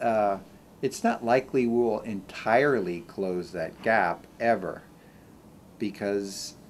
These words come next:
poor people are not as well educated, and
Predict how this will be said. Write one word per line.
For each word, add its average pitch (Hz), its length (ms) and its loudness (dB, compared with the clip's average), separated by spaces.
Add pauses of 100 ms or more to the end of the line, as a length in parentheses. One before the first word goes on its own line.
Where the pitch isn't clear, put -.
(720)
poor 139 260 4
people 120 640 0
are 101 240 2
not 101 260 0
as 123 180 -4
well 107 240 4
educated, 98 840 -2 (400)
and 95 440 -6